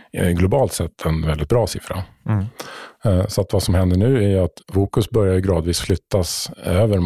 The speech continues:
Speaker 1: mera mot det man kallar konsumtionsbaserade utsläpp, där maten är ett jättebra exempel. För där sker ju utsläppen någon annanstans i världen,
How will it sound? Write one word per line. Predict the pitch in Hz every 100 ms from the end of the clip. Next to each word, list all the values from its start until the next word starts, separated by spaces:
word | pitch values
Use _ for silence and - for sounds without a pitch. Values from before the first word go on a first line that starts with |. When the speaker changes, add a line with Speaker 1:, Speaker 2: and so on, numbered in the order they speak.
| 90 -
Speaker 1:
mera | 107 113
mot | 92 85
det | 98
man | 82
kallar | 80 82 76
konsumtionsbaserade | 85 - 85 90 80 78 - - 90 - 120 107 82 78
utsläpp, | 80 - - - -
där | 113 110
maten | 104 104 - 104 85
är |
ett | 82
jättebra | 90 - 82 80
exempel. | 82 - 127 123 - - - - - - -
För | 104
där | 104
sker | - 117
ju | 117
utsläppen | 113 90 92 85 - 85 80 -
någon | 110 92 101
annanstans | 87 85 - 160 90 -
i |
världen, | 82 - -